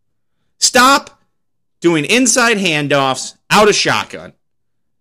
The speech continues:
It's the worst fucking play in football. There's nothing I detest more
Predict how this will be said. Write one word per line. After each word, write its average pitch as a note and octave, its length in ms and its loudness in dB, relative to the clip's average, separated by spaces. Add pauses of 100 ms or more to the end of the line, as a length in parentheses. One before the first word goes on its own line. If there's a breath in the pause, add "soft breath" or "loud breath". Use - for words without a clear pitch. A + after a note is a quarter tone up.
(120)
It's - 120 -12
the D#3 80 -4
worst B3+ 340 0
fucking A3 320 -2
play D#3+ 220 0
in A#2+ 80 -6
football. F2+ 480 -10 (760)
There's E3 260 -2
nothing A#3+ 420 -2
I G#3 160 0
detest F#3 520 -4
more C3 400 -4